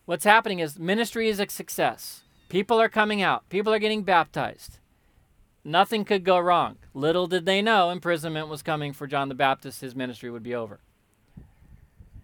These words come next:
What happens now is, a-, after the ministry sees some success, they start to dispute among themselves. They start to squabble about, I would call it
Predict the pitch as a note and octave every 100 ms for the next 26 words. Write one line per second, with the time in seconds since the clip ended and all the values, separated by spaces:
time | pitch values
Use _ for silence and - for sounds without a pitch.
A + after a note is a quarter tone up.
0 | _ _ - _ F#3 G3+ A#3 B3+ A3 F3+
1 | A3+ B3+ A3+ F3 E3+ - F#3 G3 G#3+ G3+
2 | G#3 G#3 F#3 F#3 A3 A3 A#3 G3 G#3 G#3
3 | - F3+ D3+ E3 - A#3+ C4+ D#3+ E3 -
4 | - _ _ _ _ _ _ - E3 F#3
5 | - G#3 A#3 A3+ G3+ F#3+ F#3 F3 - -
6 | - _ D3+ F3+ - G#3+ B3 A#3 F#3+ F#3+
7 | F#3+ F#3+ F3+ G3+ F#3 A2+ - - - _
8 | _ _ _ _ _ _ _ _ _ _
9 | F3+ E3 A3 G#3+ G3+ - - G3 A3 G3+
10 | E3+ E3+ E3+ F3 F3 E3 _ _ E3 G#3+
11 | A3+ F#3 E3+ E3+